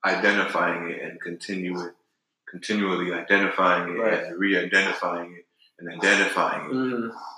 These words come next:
Speaker 1: We understand that this
Speaker 2: Yeah,
Speaker 1: is a
Speaker 2: it's
Speaker 1: fact.
Speaker 2: already known.
Speaker 1: No,
Speaker 2: It's
Speaker 1: we
Speaker 2: already out
Speaker 1: understand,
Speaker 2: there.
Speaker 1: right.
Speaker 2: Yeah.
Speaker 1: So then now we understand that, so there's possibilities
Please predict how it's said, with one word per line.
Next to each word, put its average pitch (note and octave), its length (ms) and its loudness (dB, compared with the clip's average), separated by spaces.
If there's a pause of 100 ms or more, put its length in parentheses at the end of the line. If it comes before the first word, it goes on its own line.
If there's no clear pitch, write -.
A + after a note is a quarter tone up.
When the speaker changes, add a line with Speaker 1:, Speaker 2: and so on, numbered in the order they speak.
(260)
Speaker 1:
We G#2 200 2
understand G2 640 2
that E2 180 -2
this G2 100 8
Speaker 2:
Yeah, A2 240 10
Speaker 1:
is - 60 8
a - 20 8
Speaker 2:
it's - 100 4
Speaker 1:
fact. B2 240 8
Speaker 2:
already A#2 220 8
known. A#2 260 6
Speaker 1:
No, G#2 120 4
Speaker 2:
It's G2+ 80 2
Speaker 1:
we B2+ 60 8
Speaker 2:
already A#2+ 220 10
out A#2 140 8
Speaker 1:
understand, G#2 200 6
Speaker 2:
there. G2 80 6
Speaker 1:
right. A2 340 6
Speaker 2:
Yeah. G#2 200 2
Speaker 1:
So G2+ 100 4
then G2+ 100 -4
now G2 340 2
we G#2 340 -8 (840)
understand B2 600 6
that, F#2+ 220 2
so D#3+ 240 0
there's G#2 240 2
possibilities G2+ 1040 2